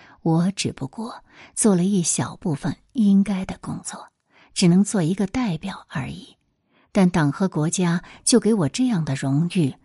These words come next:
这足以证明党和国家对尖端事业的重视。回想解放前，我国连较简单的物理仪器都造不出来，哪里敢想造尖端武器？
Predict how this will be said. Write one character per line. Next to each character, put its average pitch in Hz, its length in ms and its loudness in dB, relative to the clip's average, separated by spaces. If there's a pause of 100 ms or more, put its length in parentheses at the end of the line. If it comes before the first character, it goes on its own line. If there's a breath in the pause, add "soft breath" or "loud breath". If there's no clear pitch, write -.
(280 soft breath)
这 202 140 2
足 185 240 0
以 185 140 2
证 175 240 2
明 147 420 2
党 135 260 0
和 151 180 -4
国 147 200 -6
家 139 300 -4 (260 loud breath)
对 170 160 4
尖 185 380 4
端 185 240 4
事 - 200 0
业 143 140 -2
的 - 180 -14
重 196 340 2
视。 - 320 -4 (880)
回 165 220 0
想 175 260 0
解 - 160 -2
放 180 220 -4
前， - 400 -4 (400 loud breath)
我 196 180 4
国 185 240 2
连 190 220 4
较 226 260 0
简 147 300 0
单 220 240 4
的 208 220 0
物 254 160 2
理 147 200 0
仪 170 200 -2
器 220 200 0
都 170 140 0
造 170 260 -2
不 - 140 -10
出 - 220 -6
来， 151 300 -8 (300 loud breath)
哪 226 280 6
里 190 280 6
敢 180 260 2
想 147 380 0
造 147 480 -2
尖 226 460 4
端 147 320 2
武 285 160 -12
器？ - 300 -4